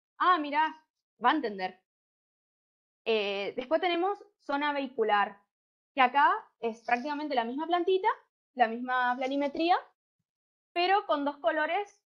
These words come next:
eh, extras que tenemos, avenidas principales y calles secundarias. Se muestra claramente dónde yo tengo mi avenida principal y cuáles son las calles secundarias.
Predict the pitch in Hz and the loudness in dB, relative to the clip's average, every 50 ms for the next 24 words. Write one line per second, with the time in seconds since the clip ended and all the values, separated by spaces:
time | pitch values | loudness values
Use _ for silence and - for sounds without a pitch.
0 | _ _ _ _ - 220 220 220 214 214 208 - 254 262 254 - - 370 349 339 | _ _ _ _ -6 -4 -2 -2 -2 -2 0 0 2 0 0 -2 -4 -4 -4 -4
1 | - 262 247 233 214 214 214 208 185 196 208 _ _ _ _ _ _ _ - 214 | -6 -6 -8 -6 -8 -8 -8 -8 -10 -12 -12 _ _ _ _ _ _ _ -2 -2
2 | 220 214 220 220 226 233 254 269 - - 277 285 285 311 302 302 294 311 330 392 | 0 0 -2 -2 -2 -2 -2 -4 -4 -6 -6 -6 -4 -4 0 2 2 4 4 2
3 | 440 480 480 - - - 269 262 240 226 233 254 247 247 247 226 226 208 202 196 | 0 -2 -2 -6 -10 -10 -4 -2 0 0 2 0 0 0 -2 -2 -2 -4 -2 0
4 | 190 180 175 170 170 - _ _ _ _ _ _ _ _ _ _ _ _ _ _ | 0 0 -2 -4 -8 -12 _ _ _ _ _ _ _ _ _ _ _ _ _ _
5 | _ _ _ _ _ _ _ _ 240 226 226 220 240 247 - 302 285 311 285 285 | _ _ _ _ _ _ _ _ -2 0 0 0 -2 -2 -2 -2 0 2 2 4
6 | 294 302 285 277 277 285 302 294 302 302 330 415 427 - _ _ 220 220 226 254 | 4 4 2 2 0 -2 -2 -2 0 0 0 0 -2 -6 _ _ 0 0 0 2
7 | 262 277 247 220 247 247 247 269 262 269 262 233 220 214 208 208 214 220 233 240 | 0 -2 -2 -2 -2 -2 -2 -2 -2 0 -2 -2 -2 -2 -4 -4 0 4 4 4
8 | 240 254 277 285 269 339 285 269 294 294 294 320 403 453 - - - 269 226 - | 4 4 0 -4 -2 -4 2 6 8 8 8 8 4 0 -2 -4 -6 -8 -4 0
9 | 233 220 240 285 294 285 - 240 254 262 226 - - 214 208 214 220 - 226 220 | 2 4 4 2 2 -2 -6 -6 -6 -6 -6 -6 -8 -8 -8 -8 -12 -14 -16 -16
10 | 196 202 196 196 190 190 190 180 175 - _ | -16 -8 -4 -4 -2 -2 -4 -6 -8 -12 _